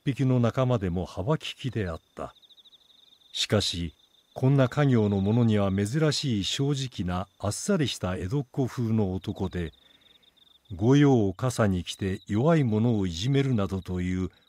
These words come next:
悪い噂はかつて聞こえたことがなかった。彼は誰に対しても親切な男であった。「相変わらず忙しいかね？」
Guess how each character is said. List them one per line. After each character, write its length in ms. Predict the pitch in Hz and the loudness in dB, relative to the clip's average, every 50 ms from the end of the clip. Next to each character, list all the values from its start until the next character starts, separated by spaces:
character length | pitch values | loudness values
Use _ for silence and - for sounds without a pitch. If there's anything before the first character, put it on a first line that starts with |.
| _ - | _ -12
悪 300 | 76 76 90 110 139 175 | -6 -2 0 2 2 2
い 140 | 165 143 113 | 2 2 2
噂 400 | 92 90 90 95 95 - - 98 | 0 -2 -2 -2 -4 -4 -4 -4
は 240 | 92 92 95 95 - _ _ - | -2 -2 -2 -2 -4 _ _ -6
か 140 | - 139 - | -4 -4 -4
つ 140 | - - | -4 -6
て 100 | - - 90 | -6 -6 -6
聞 160 | - - - | -6 -8 -10
こ 160 | - - 170 156 | -4 -2 0 0
え 80 | 151 | 0
た 120 | - 156 127 | 0 -2 -4
こ 140 | - 131 | -4 -4
と 140 | - - 185 | -4 -2 -2
が 160 | 160 110 82 | -2 -2 -2
な 160 | 85 90 90 - | -2 -4 -4 -4
か 80 | - | -6
っ 60 | - - _ _ | -12 -14 _ _
た。 220 | - - - - _ _ _ _ _ _ _ _ _ _ _ _ _ _ _ _ _ _ _ _ _ _ _ _ _ _ | -14 -14 -14 -14 _ _ _ _ _ _ _ _ _ _ _ _ _ _ _ _ _ _ _ _ _ _ _ _ _ _
彼 240 | - - 120 110 101 | -2 2 2 2 4
は 160 | 92 92 92 | 2 0 0
誰 260 | 85 113 127 127 123 | 2 2 2 2 2
に 140 | 110 98 95 | 2 0 0
対 240 | - - 98 95 87 | -2 -2 -4 -4 -4
し 60 | - | -4
て 100 | - - | -6 -6
も 160 | 90 87 90 | -6 -4 -4
親 300 | 87 - - - 180 156 | -6 -4 -2 0 0 0
切 280 | - - 90 82 - - | 0 -2 -6 -8 -6 -4
な 100 | 87 85 | -4 -4
男 420 | 87 87 87 - 160 151 - 165 135 | -4 -4 -6 -6 -6 -6 -4 -4 -6
で 180 | - - 71 | -6 -8 -12
あ 60 | 131 - | -12 -12
っ 60 | - _ _ - | -14 _ _ -12
た。 200 | - - - - _ _ _ _ _ _ _ _ _ _ _ _ _ _ _ _ _ _ _ _ _ _ _ _ _ _ _ _ _ _ _ _ _ _ _ _ _ _ | -12 -12 -12 -12 _ _ _ _ _ _ _ _ _ _ _ _ _ _ _ _ _ _ _ _ _ _ _ _ _ _ _ _ _ _ _ _ _ _ _ _ _ _
「相 240 | - 92 107 113 110 | -2 0 0 0 0
変 140 | - 120 113 | 0 0 0
わ 80 | 110 117 | 2 0
ら 60 | 110 | 0
ず 140 | 104 117 120 | 0 0 0
忙 360 | 117 107 - 139 131 131 123 | 0 0 0 0 0 0 0
し 180 | - - 127 104 | 0 -2 -4 -4
い 20 | |
か 180 | - 92 90 87 | -4 -6 -4 -2
ね？」 220 | 110 147 156 151 | -2 -2 -2 -4